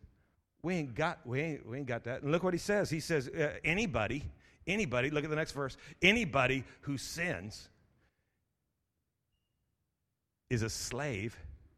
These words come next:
of sin." Again, miss, just miss the mark.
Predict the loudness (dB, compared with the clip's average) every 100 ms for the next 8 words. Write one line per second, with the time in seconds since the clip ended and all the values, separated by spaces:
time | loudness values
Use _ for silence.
0 | _ -6 -4 -4 -4 -6 -10 -18 _ _
1 | _ _ _ _ _ _ _ _ _ -8
2 | 0 0 0 -6 -20 _ _ _ _ _
3 | -6 -6 -6 -8 -4 -4 -4 -6 -6 -8
4 | -10